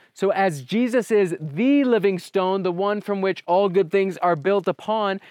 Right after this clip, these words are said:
God in his perfect plan wants to include you,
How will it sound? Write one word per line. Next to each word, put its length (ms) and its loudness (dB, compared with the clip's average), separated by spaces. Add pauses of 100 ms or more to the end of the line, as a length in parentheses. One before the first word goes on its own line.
(300)
God 500 2
in 320 0
his 300 0
perfect 720 -6
plan 560 -4 (2250)
wants 340 -4
to 80 -6
include 460 -4
you, 260 -4